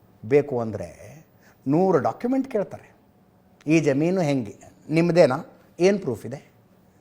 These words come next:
"ಇಲ್ಲ, ನಮ್ಮ ತಂದೆಯಿಂದ ಬಂದಿದ್ದು." ನಿಮ್ಮ ತಂದೆದೇ ಅನ್ನೋದಕ್ಕೆ ಏನು ಪ್ರೂಫ್ ಇದೆ? ಅವರಿಗೆ ಅವ್ರ ತಾತನಿಂದ ಬಂದಿದ್ದು,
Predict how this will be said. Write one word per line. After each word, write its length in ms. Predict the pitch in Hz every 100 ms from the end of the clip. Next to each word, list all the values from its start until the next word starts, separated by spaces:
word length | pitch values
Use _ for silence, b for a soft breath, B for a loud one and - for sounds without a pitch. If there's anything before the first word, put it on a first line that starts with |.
| _ _ _ _ 170
"ಇಲ್ಲ, 180 | 170 143
ನಮ್ಮ 180 | 127
ತಂದೆಯಿಂದ 440 | 123 147 156 147 131
ಬಂದಿದ್ದು." 440 | 113 104 92 92 _ -
ನಿಮ್ಮ 160 | 175 165
ತಂದೆದೇ 460 | 156 190 214 214
ಅನ್ನೋದಕ್ಕೆ 460 | 196 147 135 131 127
ಏನು 120 | 117
ಪ್ರೂಫ್ 260 | - 107 120
ಇದೆ? 260 | 139 - _ _ _ _ _ _ _ _ _ _ _ _ _ _ _ _ _ _
ಅವರಿಗೆ 300 | 208 240 233
ಅವ್ರ 120 | 208 202
ತಾತನಿಂದ 520 | 190 202 208 196 180
ಬಂದಿದ್ದು, 460 | 160 127 101 87